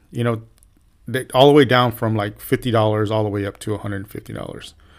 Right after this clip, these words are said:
for a Funko Pop, which is vaulted, what they call, a vaulted, uh, character. So I bought it. I say it took three weeks when I woke up the next day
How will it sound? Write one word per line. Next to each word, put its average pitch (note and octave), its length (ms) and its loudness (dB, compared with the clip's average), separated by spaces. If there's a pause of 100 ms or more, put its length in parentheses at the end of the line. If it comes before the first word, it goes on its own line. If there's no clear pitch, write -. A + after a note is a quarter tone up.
(140)
for A2 180 -2
a G2 60 -2
Funko A2+ 400 -2
Pop, G#2+ 300 -2
which G2+ 120 -8
is F#2+ 100 -10
vaulted, A2 600 -4 (360)
what A#2 80 -6
they A#2 80 0
call, B2 340 2 (320)
a G#2+ 120 -2
vaulted, A2+ 460 -2
uh, G2 300 -8
character. G#2 420 -4 (1500)
So C#3 200 2
I B2+ 80 6
bought A2+ 300 4
it. G2 120 -6 (2500)
I B2+ 140 0
say B2+ 280 0
it A2+ 100 -2
took C3 180 -2 (680)
three C#3 200 6
weeks C3 520 2 (720)
when B2 160 -2
I A#2 80 2
woke A#2 240 2
up B2+ 140 4
the B2 80 -2
next B2 240 0
day B2+ 320 4